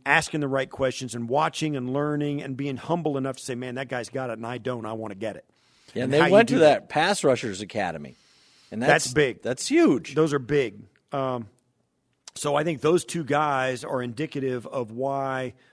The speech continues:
Speaker 1: this club has been so good. Guys like Matt Milano, fifth-round draft pick.
Speaker 2: Taron.
Speaker 1: Taron Johnson, who's maybe as good a slot corner as there is in the league.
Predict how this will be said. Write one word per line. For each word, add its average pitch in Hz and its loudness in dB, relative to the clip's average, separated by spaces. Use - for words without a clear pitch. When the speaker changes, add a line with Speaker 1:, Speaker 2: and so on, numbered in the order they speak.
Speaker 1:
this 131 -2
club 127 -4
has 117 -6
been 113 -6
so 117 -8
good. 104 -8
Guys 127 -4
like 113 -8
Matt 120 -6
Milano, 113 -8
fifth-round 101 -14
draft 104 -14
pick. 82 -16
Speaker 2:
Taron. 87 -6
Speaker 1:
Taron 131 -8
Johnson, 117 -10
who's 117 -6
maybe 120 -6
as 98 -10
good 123 -4
a 113 -6
slot 123 -8
corner 120 -10
as 104 -14
there 104 -8
is 113 -8
in 107 -12
the 95 -12
league. 107 -8